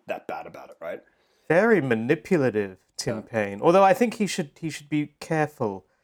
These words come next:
Speaker 2: about questioning how well liked a team's captain is, given that, you know, this is the same team that had Michael Clarke as a captain for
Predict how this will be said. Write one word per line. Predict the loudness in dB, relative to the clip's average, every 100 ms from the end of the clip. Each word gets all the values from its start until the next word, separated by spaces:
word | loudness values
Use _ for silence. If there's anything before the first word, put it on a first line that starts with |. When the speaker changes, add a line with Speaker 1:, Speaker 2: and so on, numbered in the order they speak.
| _ _ _ -4
Speaker 2:
about | 2 2 2
questioning | 0 0 -4 -6 -4
how | 0 2
well | 2 2
liked | 2 0 0 -6 -20 -20 _ _ _ -14
a | -6
team's | -4 -2 -2
captain | 0 0 -2 -8
is, | -8 -6
given | -6 -4
that, | -4 -6 _ _ _ _ _ _ -4
you | 0
know, | 0
this | 2 0
is | 0
the | 2
same | 2 2
team | -2 -4 -4
that | -2
had | -2
Michael | 2 0 0 -8
Clarke | -2 -2 -4
as | -18
a |
captain | -6 -6 -6 -16 -20
for | -14 -12 -12